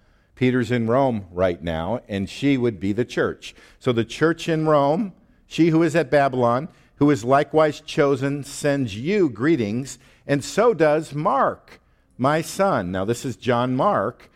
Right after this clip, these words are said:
um, who wrote the Gospel of Mark, who is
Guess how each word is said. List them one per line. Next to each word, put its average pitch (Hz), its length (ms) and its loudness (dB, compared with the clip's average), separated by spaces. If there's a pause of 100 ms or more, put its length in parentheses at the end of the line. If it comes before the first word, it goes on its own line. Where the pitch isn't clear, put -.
(360)
um, 95 400 -2 (180)
who 127 100 2
wrote 120 240 2
the 120 60 -10
Gospel 120 760 0 (360)
of 92 500 0 (400)
Mark, 87 580 -2 (500)
who 120 500 0
is 107 580 -2